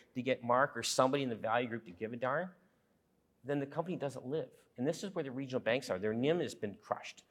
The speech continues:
Now, now nobody's going to a regional bank for a bank line, right? Can you imagine? You go to the regional bank, er, and you get a bank line. You tell your board, "I have a bank line from regional bank X." Your board goes, "How about you get a sifi bank line,"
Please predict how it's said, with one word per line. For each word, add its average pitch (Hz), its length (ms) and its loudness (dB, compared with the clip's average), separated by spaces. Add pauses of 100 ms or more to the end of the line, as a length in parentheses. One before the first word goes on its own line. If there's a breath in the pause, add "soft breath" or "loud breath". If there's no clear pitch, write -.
(320 loud breath)
Now, 131 260 8
now 139 220 6
nobody's 165 440 2
going 127 240 4
to 127 140 0
a 101 200 -6
regional 110 260 -2
bank 98 220 0
for 104 80 2
a 92 40 2
bank 95 280 0
line, 80 220 -4
right? 123 240 0
Can 165 100 -6
you 214 60 0
imagine? 123 400 0 (240 loud breath)
You - 60 -8
go 139 100 4
to 135 60 2
the 120 100 2
regional 113 300 -2
bank, 101 280 -2 (340)
er, 113 120 4 (200)
and 110 160 0
you 123 60 2
get 110 80 2
a - 20 -2
bank 110 260 -2
line. 123 180 2 (180 loud breath)
You 117 80 -10
tell 139 160 4
your 127 100 0
board, 120 280 2
"I - 20 4
have 113 120 2
a 107 40 -4
bank 110 260 -2
line 117 200 0
from 104 140 -10
regional 110 220 -8
bank 104 200 2
X." 117 280 2 (260 soft breath)
Your 127 100 -2
board 139 180 8
goes, 127 160 2 (220)
"How 202 140 -6
about 220 140 2
you 160 60 -4
get 143 120 2
a - 20 -2
sifi 156 400 -2
bank 95 280 0
line," 90 140 -8